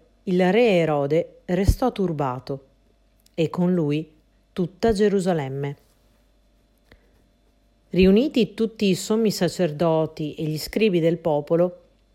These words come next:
si informava da loro sul luogo in cui doveva nascere il Messia. Gli risposero:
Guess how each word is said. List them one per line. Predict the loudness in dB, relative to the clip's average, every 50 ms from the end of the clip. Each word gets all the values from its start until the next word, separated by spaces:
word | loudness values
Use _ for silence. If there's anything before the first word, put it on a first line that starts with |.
| _ _ _ _
si | -14 -10 -6 -4 -4
informava | -4 -2 0 2 2 2 4 2 2 0 0 0 -2
da | 0 0 0
loro | 2 2 2 2 2 2 0 0 -4 -10 -20 _ _ _ _ _ _ _ _
sul | -16 -8 -4 -2 0
luogo | 2 4 4 4 4 2 0
in | -2 -4 -2
cui | 2 2 2
doveva | 2 2 2 2 2 0 0
nascere | 0 -2 -4 -4 -4 -2 -2 0
il | 0 0
Messia. | -2 -2 -4 -6 -8 -8 -8 -8 -8 -8 -10 -12 _ _ _ _ _ _ _ _ _ _ _ _ _ _ _ _ _ _ _ _ _ _ _ _ _ -20 -20 _ _ _ _ _ _ _ _
Gli | -4 0 2 2
risposero: | 2 2 -2 -4 -4 -4 -2 -2 -2 -2 -4 -4 -4 -6 -12